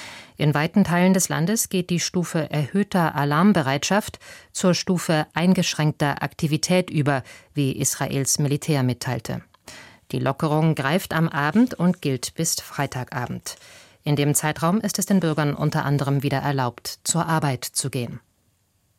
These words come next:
Äußerungen von Bundeskanzler Merz zum israelischen Angriff auf den Iran sorgen für Kritik.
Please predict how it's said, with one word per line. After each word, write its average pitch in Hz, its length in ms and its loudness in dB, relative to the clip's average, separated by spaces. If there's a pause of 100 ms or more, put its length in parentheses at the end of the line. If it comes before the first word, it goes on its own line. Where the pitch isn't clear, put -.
(1080)
Äußerungen 233 560 6
von 208 300 4
Bundeskanzler 196 720 2
Merz 175 480 2
zum 165 280 0
israelischen 165 680 -2
Angriff 165 360 0
auf - 160 -2
den 170 160 0
Iran 160 460 2
sorgen 160 360 4
für 170 180 -2
Kritik. - 580 -4